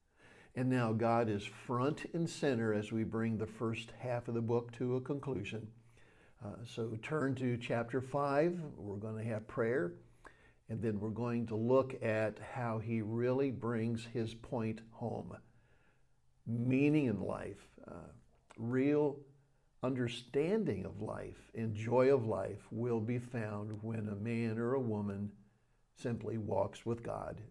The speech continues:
and enjoys his gifts. Okay? Ecclesiastes chapter five. Are you there?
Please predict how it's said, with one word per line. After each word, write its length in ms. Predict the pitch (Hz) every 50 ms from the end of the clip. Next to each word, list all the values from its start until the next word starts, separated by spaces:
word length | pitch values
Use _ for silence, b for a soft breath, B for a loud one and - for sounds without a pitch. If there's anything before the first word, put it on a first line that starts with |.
| - - -
and 160 | 117 120 123
enjoys 720 | 131 135 127 113 107 127 120 120 123 120 120 117 113 117 127 110 - -
his 180 | 131 107 104
gifts. 520 | 107 - - - - - - - - - - _ _ _ _ _ _ _ _ _ _ _ _ _ _ _ _ _ _ _ _ -
Okay? 320 | - 113 110 127 147 151 - - B B B B B B B B B
Ecclesiastes 1000 | 110 98 - - 135 131 123 110 120 110 117 117 113 113 - - 117 120 120 -
chapter 360 | - 143 117 110 107 - 95
five. 520 | - - 127 117 120 135 156 190 196 190 196 - - - - - - _ _ _ _ _ _ _ _ _ _ _ _ _ _ _ _ _ _ _ - - _ - - - - - - - - - - - - -
Are 200 | 113 113 110 107
you 260 | 110 110 110 107 104
there? 420 | 101 110 117 135 156 208 214 208